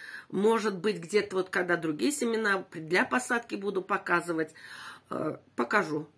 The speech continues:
Это афрочерри был, есть и будет пока. Пока альтернативы какой другой.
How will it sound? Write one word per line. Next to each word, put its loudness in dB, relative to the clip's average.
Это 6
афрочерри 0
был, 6
есть 2
и 0
будет 0
пока. 4
Пока 8
альтернативы 4
какой 0
другой. 0